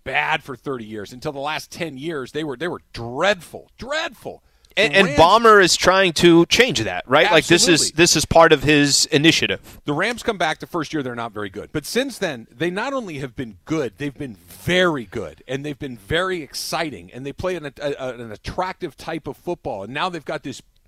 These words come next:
Speaker 1: beautiful palace to show off and have people come into. This is why the Rams thing has changed far more quickly than any of these other examples that we've given. The fact that they are able to have a robust season ticket and all of these things that come along with it,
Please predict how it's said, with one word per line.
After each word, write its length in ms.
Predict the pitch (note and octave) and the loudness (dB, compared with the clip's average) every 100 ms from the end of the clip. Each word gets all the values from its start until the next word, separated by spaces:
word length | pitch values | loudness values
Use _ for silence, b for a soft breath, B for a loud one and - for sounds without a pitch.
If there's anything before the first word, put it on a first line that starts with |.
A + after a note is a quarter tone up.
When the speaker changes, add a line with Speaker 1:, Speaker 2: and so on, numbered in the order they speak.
| _ | _
Speaker 1:
beautiful 560 | E3+ A#3+ A#3 F3 C3 - | -2 -2 -2 -4 -6 -12
palace 560 | - - F#3 G3 A#2 - | -12 -10 -8 -6 -8 -10
to 160 | B2+ - | -12 -12
show 300 | - D#3+ C3+ | -8 -6 -6
off 260 | B2+ A#2 | -6 -8
and 80 | C3+ | -12
have 160 | B2 B2+ | -16 -12
people 260 | D#3 D3+ | -12 -10
come 220 | C#3 C#3+ D3 | -10 -10 -8
into. 380 | G3 - B2 - b b b | -12 -8 -10 -10 b b b
This 320 | B2+ G3+ A3 | -6 -4 -4
is 160 | G3+ C#3+ | -8 -8
why 380 | E3 E3+ D#3 B2 | -4 -4 -4 -8
the 100 | B2 | -8
Rams 460 | B2+ A#2+ E3 F#3 D#3+ | -8 -8 -8 -8 -10
thing 280 | E3+ D3+ C3 | -10 -10 -10
has 240 | B2 B2+ | -12 -12
changed 480 | - F3 D#3+ C#3 - | -10 -10 -10 -12 -16
far 680 | _ _ _ - C4 A3+ E3 | _ _ _ -6 -4 -2 -4
more 240 | D#3+ D3+ | -10 -12
quickly 600 | - F#3 F3+ D3 A2+ G#2 _ _ _ | -8 -8 -8 -10 -14 -14 _ _ _
than 220 | C#3 D#3 D#3 | -4 -4 -4
any 240 | F#3 F#3+ | -6 -6
of 100 | E3 | -8
these 180 | D3+ C#3 | -8 -8
other 240 | D3+ C#3 | -6 -8
examples 480 | A#2 C3+ D3+ D3+ B2+ | -8 -10 -10 -10 -10
that 120 | C3+ | -10
we've 200 | A2+ A2 | -10 -12
given. 240 | C#3 A#2+ A2+ | -10 -10 -10
The 80 | B2+ | -10
fact 300 | F3+ F#3+ - | -8 -8 -8
that 140 | F3 b b | -10 b b
they 260 | B2+ D#3+ D#3+ - | -8 -6 -6 -4
are 260 | D#3+ F#3+ F#3+ | 0 0 -2
able 300 | E3 D#3 D3 | -10 -8 -10
to 160 | - C#3 | -10 -12
have 300 | A#2 C3 B2+ C3+ | -10 -10 -10 -12
a 100 | B2 | -12
robust 480 | A#2+ A#2+ C#3+ B2+ | -10 -10 -10 -10
season 260 | - C3+ A#2+ | -10 -14 -14
ticket 260 | A#2 A#2 B2 | -16 -14 -14
and 100 | C3+ | -10
all 160 | C#3+ D3+ | -10 -10
of 60 | |
these 160 | C3+ B2+ | -12 -14
things 180 | C#3 A#2+ | -14 -14
that 100 | B2 | -14
come 140 | C3 | -14
along 260 | B2 A#2+ A#2 | -14 -12 -12
with 140 | A#2+ | -12
it, 100 | A2+ | -12